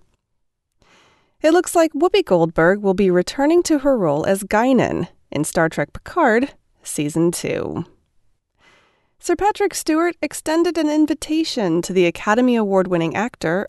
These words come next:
on The View yesterday morning. He was appearing on the show to promote the premiere of Star Trek Picard when he stopped and turned to Goldberg, who's one of the regular hosts of the A B C daytime talk show.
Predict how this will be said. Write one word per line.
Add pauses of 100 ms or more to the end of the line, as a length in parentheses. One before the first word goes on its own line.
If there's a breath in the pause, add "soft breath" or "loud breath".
on
The
View
yesterday
morning. (640 soft breath)
He
was
appearing
on
the
show
to
promote
the
premiere
of
Star
Trek
Picard (500 soft breath)
when
he
stopped
and
turned
to
Goldberg, (120)
who's
one
of
the
regular
hosts
of
the
A
B
C
daytime
talk
show.